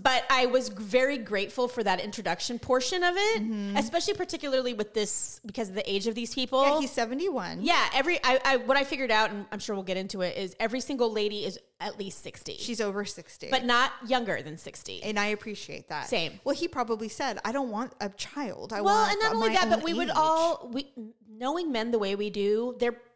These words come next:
Speaker 1: I know it's gonna be one of the younger ones.
Speaker 2: So, so I'm watching this, and I'm, like, trying not to cry, and Daryl comes out, he goes, "What is going on in here?" He couldn't hear me, but he could hear the T V.
Speaker 1: Right.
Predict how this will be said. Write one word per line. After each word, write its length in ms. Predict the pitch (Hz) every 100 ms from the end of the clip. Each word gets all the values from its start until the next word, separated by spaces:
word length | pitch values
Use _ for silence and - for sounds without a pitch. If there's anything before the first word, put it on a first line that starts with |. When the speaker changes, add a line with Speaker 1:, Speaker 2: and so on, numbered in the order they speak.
| _ _ _ _ 233
Speaker 1:
I 140 | 302
know 200 | 247 254
it's 100 | -
gonna 160 | 185 175
be 120 | 170
one 120 | 170
of 60 | 165
the 60 |
younger 280 | 160 147 143
ones. 460 | 143 82 95 - -
Speaker 2:
So, 640 | - - 254 214 175 123 - _ _ _
so 160 | - 220 214
I'm 160 | 254
watching 400 | 262 220 247 202
this, 340 | 175 160 160 -
and 100 | 208
I'm, 140 | 208 226
like, 280 | 208 190
trying 280 | - 226 202
not 140 | 190 -
to 80 |
cry, 640 | - - 302 208 170 180 185 _ _ -
and 120 | 208
Daryl 240 | 196 220 254
comes 200 | 262 214
out, 80 |
he 40 | 190
goes, 200 | 202 - _ _ _ 240
"What 120 | 277
is 140 | 330
going 260 | - 214 190
on 220 | 202 277
in 100 | 285
here?" 160 | 185 214 -
He 140 | 214 311
couldn't 280 | 466 480 277
hear 200 | 302 370
me, 140 | 190
but 160 | 185 -
he 140 | 233
could 180 | 240 220
hear 220 | 233 254
the 100 | 240
T 240 | - 202 220
V. 240 | 294 359 403 -
Speaker 1:
Right. 380 | 165 139 127